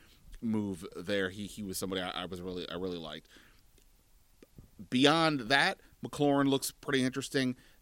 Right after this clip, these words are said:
Uh, another speed guy. And then, look, everything else from, from the fourth round on, look, you know, you, you just have to hope that guys can contribute. The two guards, they needed more of that. Bryce Love, as we discussed, maybe that's a, a, a twenty twenty thing. That leads it to Haskins. And the only reason I'm not gonna go with an A and leave it to a B is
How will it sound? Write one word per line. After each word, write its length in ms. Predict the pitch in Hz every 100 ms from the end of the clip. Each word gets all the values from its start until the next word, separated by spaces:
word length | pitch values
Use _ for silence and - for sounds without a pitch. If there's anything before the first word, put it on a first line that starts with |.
| - -
Uh, 240 | 92 110
another 240 | 104 117 117
speed 400 | - 127 123 110
guy. 320 | 117 113 110 - - -
And 120 | 127 127
then, 120 | 123
look, 140 | 113
everything 300 | 131 135 123
else 240 | 117 110 -
from, 280 | 113 107
from 220 | 95 107 104
the 80 |
fourth 260 | - 113 104
round 200 | 110 101
on, 240 | 98 95 - -
look, 140 | 165 - -
you 140 | 135
know, 180 | 90 85
you, 300 | 123 123 123 139
you 120 | 123
just 120 | 113
have 120 | 123 -
to 100 | 113
hope 200 | 120 -
that 420 | 113 113 - -
guys 260 | 110 110
can 80 | 113
contribute. 500 | - 117 170 165 151
The 80 | 98
two 160 | - 117
guards, 360 | 110 110 104
they 80 | 101
needed 280 | 107 107 104
more 160 | 104
of 80 | 98
that. 240 | 113 113 -
Bryce 280 | 104 95
Love, 200 | 104 98 98
as 240 | 73 95
we 100 | 95
discussed, 480 | 82 - 104 98 - - - -
maybe 200 | 92 87
that's 200 | 90 -
a, 380 | 85 - 82 80
a, 40 | 87
a 40 |
twenty 300 | - 104 95
twenty 320 | - 98 90
thing. 220 | 82 85 - - - - _ - -
That 280 | 107 127 131
leads 220 | 127 117
it 120 | 110
to 100 | 98
Haskins. 540 | 98 110 113 - 113 104
And 80 | 110
the 40 |
only 140 | 131
reason 220 | 135 120 113
I'm 80 |
not 280 | 110 110 104 -
gonna 160 | 110
go 100 | 107
with 140 | 104 98
an 80 |
A 180 | 85 104
and 100 | 104
leave 140 | 104 101
it 80 |
to 80 | 131
a 60 | 127
B 260 | 208 185
is 220 | 147 123